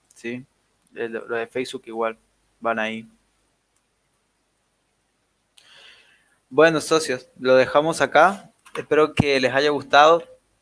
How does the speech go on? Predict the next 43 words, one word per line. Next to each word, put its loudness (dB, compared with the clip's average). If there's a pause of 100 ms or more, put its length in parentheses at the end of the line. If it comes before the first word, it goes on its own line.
(340)
La -2
verdad 2
que -12
estaban 2
tan 2
buenas 0
este -8
tema -4
así -8
de 2
aprender -2
juntos, -6
porque -10
yo -4
al -8
fin -12
y 0
al -4
cabo 0
veo 6
los 2
videos 2
así -6
como -6
le, -6
lo -4
acaban 0
de -4
ver -2
y -8
hago 0
las -2
cosas -8
como -12
la -6
acaban 0
de -6
ver, -4
hasta -14
que -10
me -10
van -2
saliendo. -8